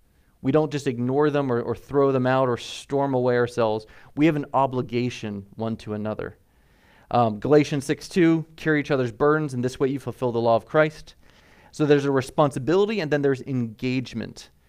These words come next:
Add this to the list of things that you can't get online, okay?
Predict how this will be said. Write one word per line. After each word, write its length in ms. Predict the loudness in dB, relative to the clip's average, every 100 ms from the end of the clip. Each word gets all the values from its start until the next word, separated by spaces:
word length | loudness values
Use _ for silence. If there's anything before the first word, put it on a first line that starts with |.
| _ _ _ -2
Add 180 | 0 0
this 160 | -2
to 60 | -2
the 60 | -2
list 180 | -2
of 80 | -4
things 240 | -6 -6 -6
that 100 | -8
you 140 | -8
can't 360 | -8 -6 -6 -4
get 180 | -4 -2
online, 680 | -6 -6 -8 -8 -10 -12 -16 -14
okay? 340 | -6 -4 -4